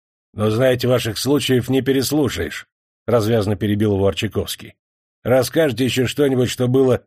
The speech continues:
за царя Гороха». «Гетто, братец, ах, какой ты дерзкий! Ты еще мальчишка, а я, Гетто. Был, я говорю, такой случай». «Только кровь может смыть пятно обиды»,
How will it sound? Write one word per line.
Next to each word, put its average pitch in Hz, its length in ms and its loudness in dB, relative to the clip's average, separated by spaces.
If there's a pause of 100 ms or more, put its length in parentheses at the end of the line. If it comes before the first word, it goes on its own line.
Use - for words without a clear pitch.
за 123 200 -4
царя 143 300 2
Гороха». 135 540 0 (480)
«Гетто, 107 480 2
братец, 110 560 0
ах, 131 200 -2
какой 165 340 -2
ты 156 140 -2
дерзкий! - 640 -2 (320)
Ты 160 100 -4
еще 185 340 0
мальчишка, 160 840 0
а 110 40 2
я, 151 280 4
Гетто. 120 540 -2 (480)
Был, 214 300 4
я 170 200 4
говорю, 151 440 2
такой 143 360 0
случай». 175 680 -2 (720)
«Только 147 420 2
кровь 147 640 2
может 123 340 2
смыть 156 500 0
пятно 139 540 2
обиды», 135 720 0